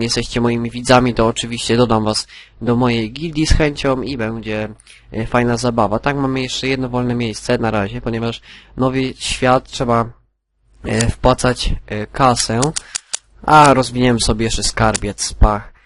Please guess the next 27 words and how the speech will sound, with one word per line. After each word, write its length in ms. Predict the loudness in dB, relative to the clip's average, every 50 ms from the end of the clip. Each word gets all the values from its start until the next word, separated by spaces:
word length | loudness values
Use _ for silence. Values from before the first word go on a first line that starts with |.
| _ _ -12 -6
Okej, 400 | -4 -4 -2 0 0 -2 -2 -2
to 120 | -4 -6
jest 140 | -6 -6 -8
wszystko 360 | -10 -10 -10 -8 -4 -4 -2
okej. 440 | -2 -2 0 2 4 4 4 2 2 -4 -12 -18 -20 -20 -18 -10 -4
E, 200 | -2 -2 -2 -2 -4 -6 -8
okej, 280 | 0 2 4 4 4
to 80 | 4 2
jest 120 | 0 0
wszystko 360 | 0 0 0 2 4 4 4
okej, 280 | 4 4 4 2 2 2
dobra. 380 | 2 2 2 2 0 0 0 -2 -2 -6 -8 -10 -12 -20 -20 _ _ _ _ -20 -20 -20 -20 -20 -20 _ _ -8
Ale 200 | -6 -4 -4 -4
to 100 | -6 -8
powiedziałem. 680 | -6 -6 -6 -4 -6 -4 -4 -2 0 0 0 0 -2 -4 -8 _ _ _ _ -20 -20 -16 -8
E, 260 | -2 0 2 2 2
więc 280 | 2 4 2 2 2 2
to 160 | 2 2 2
tyle. 520 | 4 4 4 6 6 6 6 4 4 2 -2 -6 -10 -10
Aha, 160 | -6 -4 -4
jeszcze 180 | -4 -4 -6 -10
tu 100 | -12 -12 -12 -10 -8
eliksirki, 560 | -8 -6 -6 -8 -10 -8 -8 -8 -8 -8 -6
zobaczcie, 360 | -6 -4 -2 -2 -4 -4 -8 -12
jakie 180 | -10 -8 -8
mam 120 | -8 -8 -8
piękne. 460 | -10 -14 -14 -14 -14 -14 -14 -14